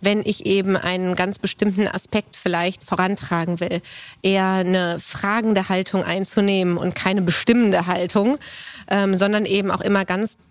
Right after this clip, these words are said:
deutlich darauf zu achten, ähm, was möchte denn auch mein Gegenüber und vor allen Dingen,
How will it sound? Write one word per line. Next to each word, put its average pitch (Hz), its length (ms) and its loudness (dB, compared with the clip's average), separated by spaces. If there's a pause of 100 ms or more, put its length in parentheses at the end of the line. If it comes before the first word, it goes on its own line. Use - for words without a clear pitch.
(140)
deutlich 214 500 2
darauf 196 300 0
zu - 160 -6
achten, 214 480 -2 (400)
ähm, 190 480 0 (200)
was 190 240 -4
möchte 202 420 -2
denn 175 360 -2
auch 165 240 -4
mein 165 280 -4
Gegenüber 170 640 -2
und 196 140 0
vor 196 180 -4
allen 180 120 -2
Dingen, 185 220 -2